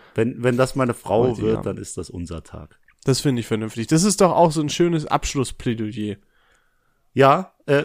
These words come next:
Speaker 1: vielleicht soll ich noch erwähnen, ich will das komplette Base-Set vom Pokémon
Speaker 2: Ja.
Speaker 1: in der, äh, First, äh, First Edition. So, das, das war's
Speaker 2: Soll ich
Speaker 1: dann
Speaker 2: jetzt auch
Speaker 1: von
Speaker 2: noch
Speaker 1: mir.
Speaker 2: so auf Krampf? Also ich will auch gern surfen oder ein Autorennen machen, driften. Äh, ähm, Rafting will ich auch machen.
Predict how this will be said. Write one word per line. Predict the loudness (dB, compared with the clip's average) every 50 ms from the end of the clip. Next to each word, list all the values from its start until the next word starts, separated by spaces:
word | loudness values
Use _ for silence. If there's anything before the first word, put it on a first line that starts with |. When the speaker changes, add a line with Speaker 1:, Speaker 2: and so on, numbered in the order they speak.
| -2
Speaker 1:
vielleicht | 0 2 2 4 4
soll | 4 2
ich | 4
noch | 2 2
erwähnen, | 4 4 4 4 4 2
ich | 2 4
will | 4
das | 4 4 2
komplette | -2 -2 2 2 2 2 2 -2
Base-Set | 0 0 2 2 2 0 0 0 0 0 0 0
vom | -2 -4 -2
Pokémon | -2 -2 -2 -2 -2 -2 -2 0 -2
Speaker 2:
Ja. | -2
Speaker 1:
in | -2 -2
der, | -2 -2 -4
äh, | -4 -4
First, | -2 -2 -4 -4 -4 -6 -8 -6
äh, | -4 -2 -2 -2 -4 -6
First | -6 -6 -6 -6 -6 -8
Edition. | -8 -8 -8 -8 -8 -10 -12 -14
So, | -14 -12 -12 -10 -8
das, | -8 -8 -10 -10 -12 -8 -4
das | -4 -4 -2 -2
war's | -2 0
Speaker 2:
Soll | 2 4
ich | 4
Speaker 1:
dann | 2
Speaker 2:
jetzt | 2 2
auch | 2
Speaker 1:
von | 2
Speaker 2:
noch | 2
Speaker 1:
mir. | 2
Speaker 2:
so | 2 0
auf | 0 0
Krampf? | 2 2 2 2 2 2
Also | 2 2 4 4
ich | 0 2 0
will | 0
auch | 2 2 0 2
gern | 2 0 0 0
surfen | 0 2 4 4 4 2 0 -4 -6 -6 -8 -8 -4
oder | -2 0 2 2 2
ein | 2
Autorennen | 2 0 0 0 0 -2 -2 -2 -2 -2
machen, | -2 -2 -2 -2 -2
driften. | 0 0 0 0 -2 -8 -10 -10 -8 -8 -10 -14 _ _ _ -20 -20 -20 _ _ _
Äh, | -10 -6 -4 -4 -2 -2 -2 -4 -4 -8 _ _ _ _ -4
ähm, | 0 0 2 2 0 -2 -4 -8 _ 2
Rafting | 6 6 6 6 4 2 0 0 2 0
will | 0
ich | 0 0 2
auch | 2 2 2 2
machen. | 0 -2 -2 -2 -2 -4 -4 -6 -10